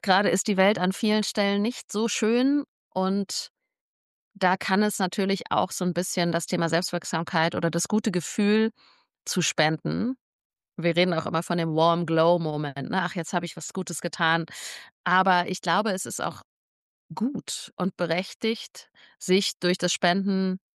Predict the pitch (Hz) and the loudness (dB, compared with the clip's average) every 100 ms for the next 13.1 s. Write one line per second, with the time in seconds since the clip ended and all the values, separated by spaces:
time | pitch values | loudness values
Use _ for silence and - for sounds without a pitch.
0 | _ _ _ _ _ _ 208 226 - 185 | _ _ _ _ _ _ 0 2 2 -2
1 | - 180 180 208 - 180 170 175 175 165 | 0 2 4 4 4 2 2 0 -2 -4
2 | - 185 180 - 175 165 160 165 156 - | -2 0 0 0 2 4 4 2 0 2
3 | 190 208 185 175 - 185 190 - 185 180 | 4 4 4 2 2 2 2 0 0 0
4 | 170 165 160 175 208 165 170 170 160 151 | 0 0 0 0 2 0 -2 -4 0 0
5 | 156 156 147 156 151 143 - - 226 320 | 0 0 -2 -2 -4 -4 -6 -4 -2 0
6 | - 185 170 175 175 214 202 196 190 - | 2 0 0 2 2 2 0 0 -2 -8
7 | - _ 185 175 254 - 180 - 175 202 | -20 _ -2 2 2 2 -2 0 2 2
8 | 185 170 196 - - - 202 - 226 180 | 2 0 -2 -6 -4 -2 -2 0 0 -2
9 | 175 175 185 214 180 160 147 175 175 160 | -4 2 4 4 2 -4 -4 -2 0 0
10 | 151 165 185 180 170 - 185 220 - 160 | 0 0 0 0 -4 -6 -6 -4 -2 -2
11 | 156 247 - _ _ _ - - 135 156 | 0 -2 -6 _ _ _ -20 -4 0 0
12 | 135 147 156 - 147 139 - 139 147 220 | 0 -4 -2 -4 -2 -4 -2 0 0 -2